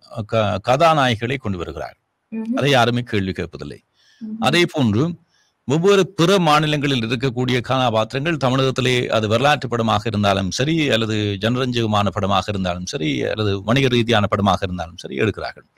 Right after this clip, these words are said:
Speaker 1: ஆ, அதையெல்லாம் யாருமே கேள்வி கேட்கவில்லை. இப்பொழுது லெனின் எம், அ, சிவம் அவர்கள் சொன்னது போல பல குறைகள் எங்களுடைய காலாகாலமாக எங்கள் திரைப்படங்களை வேறு, அம், அ,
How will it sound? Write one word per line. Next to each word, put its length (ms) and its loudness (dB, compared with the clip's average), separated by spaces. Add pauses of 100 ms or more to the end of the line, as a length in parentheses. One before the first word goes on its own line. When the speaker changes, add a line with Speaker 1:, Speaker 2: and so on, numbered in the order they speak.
(520)
Speaker 1:
ஆ, 400 4
அதையெல்லாம் 520 4
யாருமே 480 2
கேள்வி 360 0
கேட்கவில்லை. 460 -2
இப்பொழுது 200 -2
லெனின் 300 2
எம், 220 0
அ, 220 -6
சிவம் 300 -2
அவர்கள் 380 -2 (140)
சொன்னது 300 -4
போல 200 -4
பல 220 -2
குறைகள் 640 -2
எங்களுடைய 580 2 (300)
காலாகாலமாக 640 6
எங்கள் 360 2
திரைப்படங்களை 600 -4
வேறு, 540 -2 (420)
அம், 460 -4
அ, 420 -4